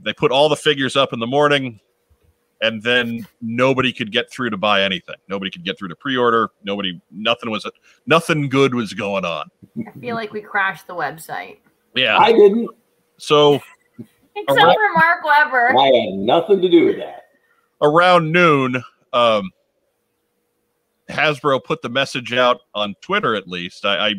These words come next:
Speaker 1: they may have gotten the rest of social media too, but I saw on Twitter that they said, "Hey, thanks to everybody for letting us know. We got, we, we, we got a handle on this with Target, um,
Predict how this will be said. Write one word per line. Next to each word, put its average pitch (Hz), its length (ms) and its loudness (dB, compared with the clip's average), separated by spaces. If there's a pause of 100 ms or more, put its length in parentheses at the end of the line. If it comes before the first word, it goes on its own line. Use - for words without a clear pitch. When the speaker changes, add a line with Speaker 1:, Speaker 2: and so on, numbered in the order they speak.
Speaker 1:
they 110 100 -2
may 127 140 0
have 110 140 -4
gotten 113 240 0
the 104 80 -2
rest 110 240 -4
of - 20 -20
social 104 280 -6
media 92 240 -6
too, 104 240 -6 (560)
but - 100 2
I 135 100 4
saw 143 260 2
on 120 140 0
Twitter 131 400 0
that 113 200 -6
they 113 220 -2
said, 104 220 -8
"Hey, 139 360 -2 (920)
thanks 135 260 -4
to 160 60 0
everybody 139 340 0
for 135 160 -6
letting 131 220 -2
us - 160 -8
know. 156 260 2
We 123 140 -2
got, 120 280 -2
we, 104 260 -10 (140)
we, 107 240 -10
we 107 100 -14
got 110 120 -2
a - 40 -6
handle 139 360 -2
on 127 160 0
this 127 220 -6
with 98 160 -14
Target, 131 380 0 (600)
um, 101 340 -2